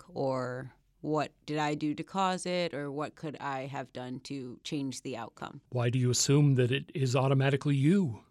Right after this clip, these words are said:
Speaker 1: Well, it's kinda like what she stated. You know, I, I wrote a paper kind of about this in my undergrad years. I fall under every misrepresented category. So I automatically have this,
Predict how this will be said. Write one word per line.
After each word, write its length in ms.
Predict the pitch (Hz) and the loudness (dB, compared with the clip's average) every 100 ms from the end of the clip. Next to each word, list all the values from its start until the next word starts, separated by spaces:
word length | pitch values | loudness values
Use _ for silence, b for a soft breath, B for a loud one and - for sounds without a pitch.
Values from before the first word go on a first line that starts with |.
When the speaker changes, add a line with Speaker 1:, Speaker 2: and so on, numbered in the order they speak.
| _ | _
Speaker 1:
Well, 120 | 220 | -4
it's 100 | 220 | -2
kinda 300 | 254 247 240 | 0 0 0
like 200 | 226 226 | -2 -2
what 120 | 233 | -4
she 160 | - 220 | -4 -8
stated. 440 | - 226 208 180 | -4 -4 -2 -4
You 100 | 170 | -4
know, 80 | 160 | -4
I, 260 | 156 160 - | -2 -4 -6
I 160 | 160 156 | -10 -6
wrote 180 | 160 170 | -2 -2
a 60 | |
paper 440 | 165 160 156 147 143 _ - | 0 0 0 -6 -8 _ -6
kind 180 | 147 | -4
of 80 | 143 | -4
about 320 | 143 147 143 | -4 -4 -4
this 320 | 135 135 - - | -6 -4 -4 -2
in 100 | 151 | -2
my 140 | 139 | 0
undergrad 440 | 139 143 143 131 | -2 -4 -4 -6
years. 380 | 131 131 135 - B B _ | -6 -6 -4 -6 B B _
I 100 | 165 | -6
fall 360 | 165 180 180 180 | -4 0 0 0
under 420 | 165 160 156 151 - | -2 -2 -4 -6 -4
every 480 | 160 151 160 160 151 | -4 0 0 0 0
misrepresented 1040 | 170 156 160 151 160 151 147 135 139 135 | 0 0 -2 -2 -2 -2 -4 -4 -8 -10
category. 640 | - 151 143 135 117 82 107 | -4 -4 -4 -6 -10 -10 -10
So 500 | - - 160 156 147 | -6 0 0 0 -2
I 300 | 160 156 143 - | -2 -2 -4 -2
automatically 840 | 196 214 202 180 180 - 170 165 | -2 -2 -2 -2 -4 -6 -2 -2
have 360 | 143 160 135 | 0 -2 -2
this, 540 | - 151 151 - - | -2 -2 -2 -4 -8